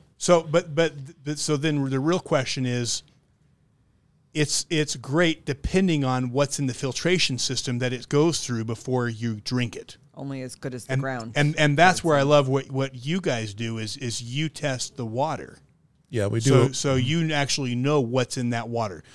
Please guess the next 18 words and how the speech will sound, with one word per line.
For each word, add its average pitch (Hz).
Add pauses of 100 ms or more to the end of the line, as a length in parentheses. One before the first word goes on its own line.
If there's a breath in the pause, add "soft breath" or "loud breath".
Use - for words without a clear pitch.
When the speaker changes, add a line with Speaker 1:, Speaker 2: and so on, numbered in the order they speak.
(160 loud breath)
Speaker 3:
Yeah. -
Speaker 1:
So 165
to 151
me, 190
I 170
think, 160
"Oh, 185
it's 143
filtrated 156
through 139
the 123
dirt, 165
so -
that 131
makes 131
it 131
all 117
pure." 160